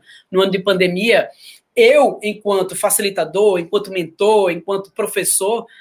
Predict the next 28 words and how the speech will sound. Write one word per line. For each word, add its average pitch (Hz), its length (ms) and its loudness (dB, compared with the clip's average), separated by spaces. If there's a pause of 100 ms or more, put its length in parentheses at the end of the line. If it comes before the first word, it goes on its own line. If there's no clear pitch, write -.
(160)
né, 180 160 2
de 196 140 -8
projetos 185 420 0
sociais, 180 460 0
gestores 180 400 -6
de 170 100 -6
ongs, 175 460 -4
et 175 120 0
cetera, 175 340 -2
do, 165 280 -10
junto 180 240 -10
ao 180 80 -2
Porto 180 280 -10
Social, 185 580 -4 (420)
é, 190 200 2
eu 202 80 0
precisei 262 360 0
utilizar 247 380 -2
tais 262 200 -2
ferramentas. 226 720 -2
E 208 40 -2
aí 214 80 0
eu 240 80 -2
comecei 254 320 -6
a 247 40 -6
fazer 233 180 -6
as 233 80 -8
conexões 220 880 -6